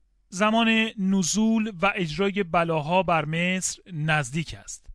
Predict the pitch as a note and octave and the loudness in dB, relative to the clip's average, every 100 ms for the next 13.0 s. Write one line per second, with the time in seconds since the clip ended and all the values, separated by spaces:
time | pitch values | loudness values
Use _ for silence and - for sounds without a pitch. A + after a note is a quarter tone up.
0 | _ _ _ - - A3+ A#3+ B3 A3 F#3+ | _ _ _ -4 2 4 4 2 2 2
1 | F3+ D#3+ F3 G3 G#3+ G#3+ - - F3 E3+ | 2 0 -4 0 2 0 -4 -6 -2 -2
2 | E3 F#3 G3+ G3+ E3 D3 - F#3+ C3+ A2+ | 0 2 2 0 -2 -4 -4 -4 -4 -10
3 | - G#2+ G2+ - _ _ _ - F#4 - | -10 -12 -14 -20 _ _ _ 0 0 2
4 | C4+ F#3+ G3+ E3+ G3 - A#3 A#3 A3+ A3+ | -2 0 0 0 0 0 0 2 0 2
5 | F#3+ E3+ D3 E3 F#3 G#3 E3+ D3+ D3+ D3+ | 2 2 0 -2 0 0 0 0 0 0
6 | F3 F3 - G#2 - - - _ _ _ | 0 -2 -8 -10 -12 -20 -20 _ _ _
7 | D#3+ F3 F3 F#3 E3 F3 E3+ F#3+ F#3+ G3 | 0 2 2 -2 -2 0 2 2 2 0
8 | E3+ E3 D3 D#3 C#3 - F3+ F3+ F3+ F3+ | 0 0 0 -2 -2 -2 0 2 0 0
9 | G#3+ G#3 G#3 G3+ - G#3 G3+ G3 _ _ | 2 2 2 0 2 2 2 0 _ _
10 | A3+ A#3 F#3+ A3+ A3+ A3+ - C4 C#4 C#4+ | 0 0 0 -2 0 -2 -4 -4 -4 -4
11 | A#3+ B3+ B3 G#3+ F#3+ F3 G#3 G#3 A3 A3 | -6 -4 -2 0 0 0 0 2 2 -2
12 | - _ _ - F#3+ F#3+ F#3+ G#3+ A3+ A3+ | -8 _ _ 0 4 6 4 2 2 -2